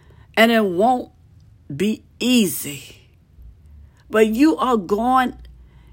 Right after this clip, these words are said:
in the right direction if you choose God's way of thinking. Know that. You will spend time doing something, right?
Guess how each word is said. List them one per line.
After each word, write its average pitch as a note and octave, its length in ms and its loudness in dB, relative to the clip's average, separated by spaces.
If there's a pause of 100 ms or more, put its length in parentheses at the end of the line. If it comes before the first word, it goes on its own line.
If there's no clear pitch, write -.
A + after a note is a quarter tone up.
(160)
in A#3+ 100 0
the A#3 140 0
right B3+ 360 -2
direction C4+ 920 -6
if A#3 140 -6
you C4 80 -2
choose B3+ 380 -2
God's C#4 440 -4
way A#3 200 2
of A3 120 -2
thinking. C4+ 800 -4
Know E4 360 0
that. G3+ 560 -8 (1300)
You B3 160 0
will A#3+ 100 6
spend A#3+ 360 0
time A#3 320 0
doing G3+ 260 4
something, F#3 580 0
right? C4 380 -2